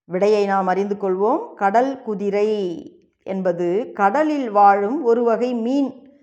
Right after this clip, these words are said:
அதன் முகம் குதிரை முகம் போல்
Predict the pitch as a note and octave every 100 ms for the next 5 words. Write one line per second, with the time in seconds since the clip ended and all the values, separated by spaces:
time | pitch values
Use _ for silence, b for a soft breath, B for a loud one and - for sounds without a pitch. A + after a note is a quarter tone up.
0 | b - F#3 F#3+ F3+ F#3+ G3+ - G3+ C4+
1 | D#4 b b b _ A3 A3 C#4+ D4+ -
2 | - G#3 G3+ G#3+ G3+ G#3 A3 C4 D#4+ D#4+